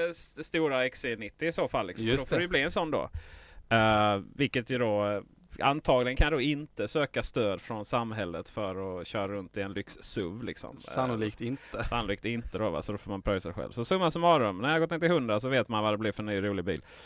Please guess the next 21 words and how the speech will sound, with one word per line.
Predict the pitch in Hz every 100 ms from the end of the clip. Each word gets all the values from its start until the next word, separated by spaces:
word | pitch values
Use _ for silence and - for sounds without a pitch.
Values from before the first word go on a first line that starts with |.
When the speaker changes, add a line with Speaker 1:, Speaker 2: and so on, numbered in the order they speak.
| - -
Speaker 1:
Och | 127 120 -
givetvis | 139 120 151 135 117
då, | 127 107 104
eh, | 104 101 95 76
så, | - 107
så, | 92 110 98 95
eh, | 90 104 - - - -
när | - 85 107
jag | 107
byter | 85 123 104
bil | 107 117
igen | 110 98
nu | 101 95
så | 104 95
måste | 90 123 - -
det | 87
vara | 98
el, | 76 50
liksom. | - - - - - _ -
Speaker 2:
Ja, | 131 180 - _ -
det, | 120 127 113 117 117